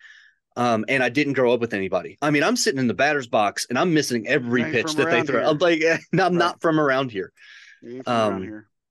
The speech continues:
Speaker 2: Which is a
Speaker 1: so
Speaker 2: horrible reason, by the way, Southern people to not accept people.
Speaker 1: It's exactly right. It
Speaker 2: Like,
Speaker 1: really is.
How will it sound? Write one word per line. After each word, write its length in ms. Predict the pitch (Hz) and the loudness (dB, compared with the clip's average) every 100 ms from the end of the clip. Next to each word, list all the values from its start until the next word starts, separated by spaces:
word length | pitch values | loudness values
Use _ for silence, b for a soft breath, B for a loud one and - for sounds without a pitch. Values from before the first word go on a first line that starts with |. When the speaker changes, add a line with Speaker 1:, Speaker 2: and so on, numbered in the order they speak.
| _ _ _ _ | _ _ _ _
Speaker 2:
Which 160 | - 135 | -20 -8
is 120 | - | -4
a 20 | |
Speaker 1:
so 200 | 147 120 | 2 4
Speaker 2:
horrible 300 | - 214 190 | 4 2 0
reason, 380 | 185 196 185 175 | 0 0 -2 -2
by 160 | 160 156 | 0 -2
the 100 | 156 | -2
way, 240 | 156 151 | -4 -4
Southern 380 | 147 156 147 147 | -4 -8 -8 -10
people 320 | 147 147 147 | -8 -10 -10
to 120 | 139 131 | -12 -6
not 220 | 139 139 | -4 -4
accept 520 | 131 - 135 131 _ _ | -8 -6 -6 -6 _ _
people. 400 | 147 - 110 85 _ | -14 -12 -14 -16 _
Speaker 1:
It's 140 | - | -6
exactly 580 | 117 107 117 117 - 107 | -6 -4 -2 -2 0 -2
right. 260 | 90 92 - _ - | -2 -4 -4 _ -2
It 140 | 127 | 0
Speaker 2:
Like, 100 | 117 | 2
Speaker 1:
really 280 | 123 104 92 | 2 2 0
is. 300 | 92 95 - | -4 -8 -12